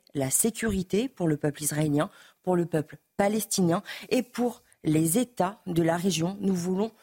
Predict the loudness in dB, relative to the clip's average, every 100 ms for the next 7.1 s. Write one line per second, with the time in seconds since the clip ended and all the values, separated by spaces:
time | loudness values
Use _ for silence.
0 | _ 0 2 4 2 2 0 -2 -2 -6
1 | -8 -2 -2 0 0 0 -2 -4 0 2
2 | 2 2 2 2 2 2 2 -2 0 2
3 | 2 0 0 -2 -2 -12 -16 -4 -2 0
4 | 2 4 4 2 2 2 2 2 0 -2
5 | -4 -2 0 0 0 -2 -2 0 0 2
6 | 0 0 0 0 -2 0 0 0 0 0
7 | 0